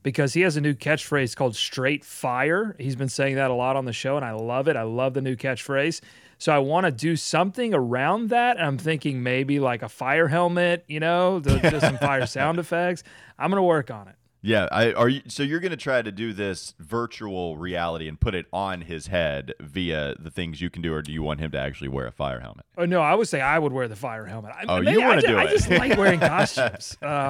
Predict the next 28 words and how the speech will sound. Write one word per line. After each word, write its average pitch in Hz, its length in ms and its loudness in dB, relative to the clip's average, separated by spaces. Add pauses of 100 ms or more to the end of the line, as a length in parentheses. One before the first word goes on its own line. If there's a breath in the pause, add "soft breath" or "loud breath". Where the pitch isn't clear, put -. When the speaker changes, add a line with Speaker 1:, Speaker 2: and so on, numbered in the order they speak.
Speaker 1:
I 143 80 0
have 160 100 2
a 165 60 4
theater 185 320 4
background. 190 640 2
This 175 140 -2
sort 180 140 0
of 147 40 -6
plays 170 420 0
into 170 320 -2
some 170 200 -4
of 170 80 -2
my 165 160 -2
strengths. 175 640 -6
Um, 139 380 -6
so 151 200 -4
I, 156 120 0
and 160 180 -4
I 170 80 0
think 190 180 -2
I 175 60 -4
could 151 120 -2
pull 170 120 0
off 160 160 0
the 131 80 -12
fire 139 240 -6
helmet. 101 260 -10 (140)
Speaker 2:
Can 127 180 0